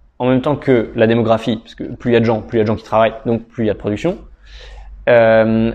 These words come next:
la production qui augmente en même temps que la démographie et en même temps que la technologie,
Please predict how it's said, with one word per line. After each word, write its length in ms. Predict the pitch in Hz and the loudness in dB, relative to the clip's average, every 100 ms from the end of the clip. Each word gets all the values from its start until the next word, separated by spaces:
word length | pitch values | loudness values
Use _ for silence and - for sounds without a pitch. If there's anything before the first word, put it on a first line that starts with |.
| - | 0
la 160 | 147 | 0
production 380 | 147 175 170 185 | 2 0 2 0
qui 100 | - | 2
augmente 300 | 131 147 147 - | 2 0 -2 0
en 80 | |
même 100 | 151 | 0
temps 100 | 160 | 2
que 40 | 151 | 2
la 60 | |
démographie 560 | 147 147 139 139 147 131 - - _ - _ _ _ _ _ | 2 2 2 0 -4 -8 -12 -20 _ -20 _ _ _ _ _
et 80 | 151 | 0
en 40 | 151 | 0
même 120 | 151 | 2
temps 160 | 160 | 0
que 160 | 139 - | 0 0
la 260 | 127 123 113 | 2 2 0
technologie, 640 | 139 131 139 156 202 254 | 0 2 2 2 0 -4